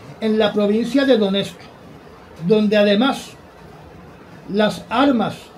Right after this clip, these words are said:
que le provee el occidente a Ucrania no son para conquistar territorio ruso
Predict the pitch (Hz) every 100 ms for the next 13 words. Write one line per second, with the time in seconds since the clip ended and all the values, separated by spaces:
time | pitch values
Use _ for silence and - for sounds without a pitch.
0 | - - - 226 220 220 208 208 269 262
1 | 262 - 233 247 269 - 185 - 202 196
2 | 226 269 214 165 117 - - - 165 208
3 | 262 - 294 269 170 - 208 202 214 202
4 | 202 - 247 262 - 202 202 208 226 269
5 | 202 214 214 170